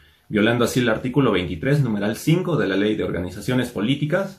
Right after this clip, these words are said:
la Ley veintiocho cero noventa y cuatro. Y bueno, en ese numeral exactamente dice si es que se omite información o si se falsea información, el candidato quedará excluido de las elecciones.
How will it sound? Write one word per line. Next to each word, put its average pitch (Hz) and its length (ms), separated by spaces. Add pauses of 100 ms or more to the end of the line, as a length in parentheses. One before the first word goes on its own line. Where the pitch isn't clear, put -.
la 85 140
Ley 90 260
veintiocho 87 420
cero 117 240
noventa 101 300
y 98 80
cuatro. 151 460 (420)
Y 147 220
bueno, 87 500 (100)
en 101 120
ese 104 200
numeral 117 580
exactamente 120 640
dice 113 300
si - 140
es 80 100
que 85 400
se 78 140
omite 123 540
información 127 840
o 98 60
si - 100
se - 160
falsea 82 300
información, 135 800
el 107 100
candidato 101 540
quedará 98 260
excluido 104 540
de 110 100
las 104 180
elecciones. 127 600